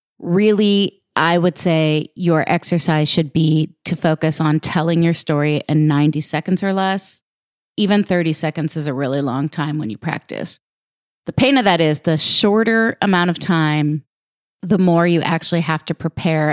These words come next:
and have it condensed. So the less time you have to talk, the more concise,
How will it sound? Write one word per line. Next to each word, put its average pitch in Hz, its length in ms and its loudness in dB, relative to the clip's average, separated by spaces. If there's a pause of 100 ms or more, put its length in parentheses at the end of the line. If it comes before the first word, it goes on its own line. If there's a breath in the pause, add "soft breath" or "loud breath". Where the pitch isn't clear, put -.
and 160 160 -4
have 151 220 -4
it - 100 -16
condensed. - 760 -6 (720)
So 156 280 2
the 160 160 0
less 180 440 0
time 196 280 2
you 185 120 4
have 160 260 0
to 165 100 -4
talk, 151 540 -4
the 160 160 -4
more 160 440 0
concise, - 920 -4